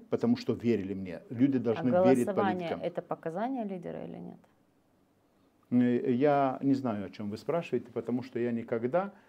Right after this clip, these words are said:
Speaker 1: не думал о том, э,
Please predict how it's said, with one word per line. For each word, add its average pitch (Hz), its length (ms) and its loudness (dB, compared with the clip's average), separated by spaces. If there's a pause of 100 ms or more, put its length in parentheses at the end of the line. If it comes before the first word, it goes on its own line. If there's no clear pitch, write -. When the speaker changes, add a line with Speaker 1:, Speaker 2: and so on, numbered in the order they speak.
(280)
Speaker 1:
не 117 560 0
думал 127 580 -2 (360)
о 110 80 -2
том, 151 400 0 (500)
э, 117 540 4